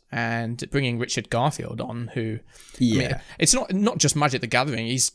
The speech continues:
Speaker 1: had a thirty, I think thirty, thirty-five year career of, um, of, you know, working on, on card games, tabletop games, video games, and um, he'll be able to bring all of that experience to, uh, to the Web three space.
Speaker 2: Yeah, uh, there's just no downside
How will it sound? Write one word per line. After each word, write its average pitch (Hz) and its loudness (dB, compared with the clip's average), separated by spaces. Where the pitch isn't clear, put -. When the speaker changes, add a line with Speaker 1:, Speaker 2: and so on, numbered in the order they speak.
Speaker 1:
had 139 -4
a - -6
thirty, 120 -4
I - -12
think 117 -4
thirty, 131 0
thirty-five 123 -2
year 117 -4
career 117 0
of, 107 -4
um, 107 -2
of, 113 -6
you 123 -2
know, 110 0
working 123 2
on, 110 -2
on 110 -4
card 131 0
games, 127 0
tabletop - -2
games, 123 -4
video 120 -2
games, 117 0
and 113 -4
um, 120 0
he'll 147 0
be 147 2
able 143 6
to 147 -2
bring 139 0
all 139 0
of 123 -2
that 107 -2
experience - -2
to, 143 -2
uh, 135 -2
to 156 -4
the 156 -2
Web 156 -4
three 196 -6
space. - -4
Speaker 2:
Yeah, 120 8
uh, 113 2
there's 113 0
just 107 0
no 82 0
downside 82 -2